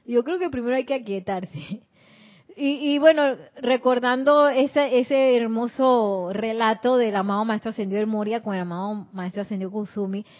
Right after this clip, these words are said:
en realidad, el Mahashohan, tan master, master, supermaster, que los unió a ellos, porque ellos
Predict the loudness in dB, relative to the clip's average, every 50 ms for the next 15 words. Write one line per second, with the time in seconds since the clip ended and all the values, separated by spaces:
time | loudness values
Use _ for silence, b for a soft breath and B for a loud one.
0 | b b b -4 -2 0 2 2 2 2 2 2 2 4 4 2 0 -2 b b
1 | b b b b _ _ _ _ _ _ _ _ _ -16 -16 -14 -12 -12 -10 -10
2 | -6 -4 -4 -4 -2 -2 -2 0 0 -2 -2 -4 -6 -10 -12 -12 -14 _ _ _
3 | _ _ -20 _ _ _ _ -2 -2 0 -4 -4 -4 -4 -4 -4 -4 -6 -6 -8
4 | -12 _ _ _ _ _ _ _ _ _ -18 -8 -4 -4 -2 -2 -2 -2 -4 -8
5 | 0 2 2 2 2 0 -2 -2 -2 -2 -4 0 0 0 0 0 -2 -2 -2 -2
6 | -2 -2 -2 -2 -2 -2 -4 -4 -4 -4 -4 -4 -4 -6 -4 -2 -2 -4 -2 -4
7 | -4 -4 -2 -2 -2 -2 -2 0 0 0 0 -2 -6 -6 -4 -4 -4 -2 2 2
8 | 2 0